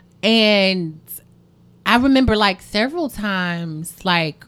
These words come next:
crying, like, in tears, like, "Mama, why can't you just call me the right pronouns and, like, the right name?" This is like, like, and I, I remember, like, explaining, like, it's just like a nickname. Like,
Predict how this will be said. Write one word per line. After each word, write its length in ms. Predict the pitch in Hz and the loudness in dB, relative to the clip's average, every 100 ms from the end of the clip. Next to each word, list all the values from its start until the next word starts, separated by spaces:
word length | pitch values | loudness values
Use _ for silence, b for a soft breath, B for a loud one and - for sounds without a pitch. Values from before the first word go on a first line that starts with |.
| - | -18
crying, 720 | - 196 190 208 202 175 160 | -8 -4 -2 -2 -4 -6 -8
like, 240 | 151 147 170 | -8 -10 -12
in 180 | 165 | -14
tears, 460 | - - 208 196 180 | -14 -12 -8 -8 -8
like, 160 | 151 170 | -8 -6
"Mama, 320 | 170 175 156 | -4 -4 -6
why 220 | 156 170 | -8 -10
can't 360 | 165 180 170 - | -10 -12 -10 -10
you 60 | 170 | -10
just 400 | 151 151 - - | -8 -10 -12 -12
call 180 | 160 165 | -8 -6
me 120 | 170 | -6
the 100 | 165 | -6
right 200 | - - | -8 -8
pronouns 640 | 170 180 180 156 160 165 | -6 -4 -6 -8 -10 -10
and, 180 | 170 160 b b b b | -8 -8 b b b b
like, 300 | 190 180 165 | -4 -4 -8
the 100 | 160 | -10
right 280 | 170 160 156 | -8 -8 -6
name?" 340 | 156 165 175 156 | -8 -6 -6 -6
This 220 | 196 226 | -6 -6
is 100 | 208 | -2
like, 240 | 185 196 b b | -2 -2 b b
like, 300 | 196 180 180 _ _ _ _ _ _ _ - | -4 -4 -6 _ _ _ _ _ _ _ -10
and 120 | 208 | -6
I, 220 | 190 190 | -6 -4
I 40 | 240 | -2
remember, 400 | 254 247 240 220 | 0 0 0 0
like, 200 | 190 185 | 0 -2
explaining, 580 | 180 - 180 185 220 190 | -8 -6 -2 0 0 0
like, 240 | 170 175 | 0 -2
it's 140 | 262 - | -6 -4
just 120 | 302 | 0
like 160 | 285 262 | 0 0
a 60 | |
nickname. 640 | 254 339 247 160 139 147 160 - _ _ 196 | -4 -4 -4 -6 -8 -12 -18 -20 _ _ 0
Like, 460 | 208 190 165 - | 2 2 -2 -12